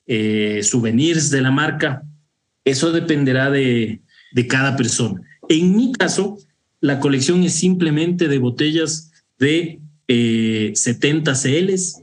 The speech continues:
o de setecientos cincuenta C Ls, que son las que vienen en su mayoría. Hay una edición de Ardbeg diez, que, que es la Ardbeg More, que tiene cuatro punto cinco litros.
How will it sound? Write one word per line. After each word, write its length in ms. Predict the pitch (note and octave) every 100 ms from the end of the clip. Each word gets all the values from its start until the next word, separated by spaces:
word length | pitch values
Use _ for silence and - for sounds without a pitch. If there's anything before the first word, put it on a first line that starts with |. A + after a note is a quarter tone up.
| _ _ -
o 120 | C#3+ A#2+
de 160 | A#2
setecientos 760 | A2 A#2+ A#2 A2+ C#3 D3 D3 C#3
cincuenta 520 | B2+ B2 A#2+ C3+ C3+
C 260 | A#2+ B2 C#3+
Ls, 200 | D3+ C#3
que 120 | A#2+
son 560 | G#2+ B2 B2 A#2 A#2 - _
las 220 | B2+ A#2
que 160 | - A#2+
vienen 320 | A#2 C3 B2+
en 140 | A#2 A2+
su 120 | A#2
mayoría. 600 | A#2+ C3 D#3+ F3 F3+ F3+ -
Hay 200 | C3+ C3+
una 280 | C#3+ C#3 B2+
edición 400 | A#2 A2+ C#3 C#3
de 100 | B2+
Ardbeg 460 | B2 C3 A#2+ A#2 A2+
diez, 500 | C#3 D3 - - - - _ _
que, 440 | B2 A2+ A2 A2+ - _ _ -
que 100 | B2
es 80 | A#2
la 140 | B2
Ardbeg 500 | C#3+ B2+ B2 A#2 A2+
More, 480 | A#2+ D#3 D#3+ D3 - - - _ _ _ -
que 120 | G#2+
tiene 720 | A#2+ A#2+ B2 A#2+ G#2+ A2 - -
cuatro 340 | C3 B2+ B2+
punto 300 | C3 B2+ B2
cinco 340 | - C3+ B2+ A2+
litros. 580 | C#3 - - - -